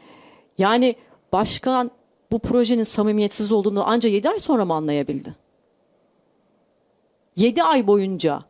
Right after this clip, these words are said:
hiç gösterilmeyen tepki yedi ay sonra mı? Ancak mı anlaşıldı proje?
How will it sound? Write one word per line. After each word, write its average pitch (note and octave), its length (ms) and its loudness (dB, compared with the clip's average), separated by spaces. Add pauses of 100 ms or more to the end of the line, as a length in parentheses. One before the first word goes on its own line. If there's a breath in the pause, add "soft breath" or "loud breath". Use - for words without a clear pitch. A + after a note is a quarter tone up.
(320)
hiç - 300 2
gösterilmeyen G#3 680 0
tepki D3+ 540 -4 (180)
yedi B3+ 160 0 (100)
ay G4 80 0
sonra D#3 340 -2
mı? F3 160 -12 (680)
Ancak D4 360 0
mı E3+ 60 -4
anlaşıldı C#3+ 580 -6
proje? D#3 360 -4